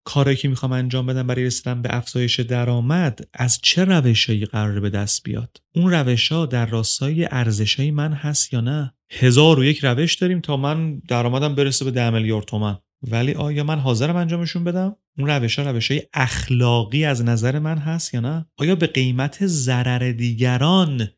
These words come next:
من می‌رسم به ده میلیارد تومن یا نه؟ بعد یه سوال خیلی مهمتر،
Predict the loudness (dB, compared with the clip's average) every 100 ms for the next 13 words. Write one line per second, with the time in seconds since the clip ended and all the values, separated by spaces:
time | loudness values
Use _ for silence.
0 | _ 0 2 2 2 2 0 -2 0 0
1 | 0 0 0 -2 -4 -4 -2 -2 -2 -2
2 | -4 -6 -10 _ -8 -4 -4 0 0 0
3 | -2 0 0 0 0 -2 -4 -4 -2 -4
4 | -6